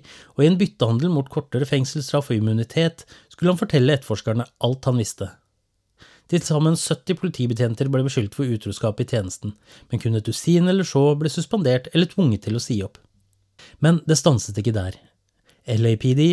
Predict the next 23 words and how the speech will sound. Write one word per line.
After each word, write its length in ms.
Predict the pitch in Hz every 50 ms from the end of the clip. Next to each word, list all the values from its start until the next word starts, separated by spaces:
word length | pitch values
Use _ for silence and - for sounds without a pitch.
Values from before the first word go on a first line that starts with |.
| 165 - _ _ -
hadde 220 | - 170 170 180 165
et 40 | -
program 380 | 143 120 117 120 123 120 135
de 80 | 160 -
kalte 240 | - 131 101 - 123
Crash, 480 | - - - 110 - - - - - _ _ _
Community 480 | - 113 113 117 135 151 151 135 185 190
Resources 640 | 170 151 147 135 - - 147 139 127 - 160 143 - -
Against 480 | - 175 165 131 123 131 - - - - - -
Street 460 | - - - 113 110 107 - - _ _ _
Hoodlums, 520 | - 117 110 110 117 120 113 - - - - _ _ _ _ _ _ _ _ - - - -
en 140 | 170 190 160
anti-gjengenhet 1000 | 143 135 123 120 - 175 160 127 113 110 113 120 120 117 117 123 127 127 127 -
som 180 | - - 156
fikk 160 | 165 196 - 214
meget 320 | 214 214 165 123 139 170 -
slakke 280 | - 214 190 - - 143
tøyler 300 | - 143 113 104 104 104
av 60 | 101 101
politiet. 400 | 110 104 - - 98 95 101 - - _ _ _ _ _ _ _ _ _ _ _ _ _ _ _ - - - - _ -
Politibetjentene 760 | - 127 131 131 - 127 123 127 131 139 123 - - 151 139
i 60 | 131
Crash-enheten 720 | - - 147 135 - - 151 147 143 139 143 - 156 151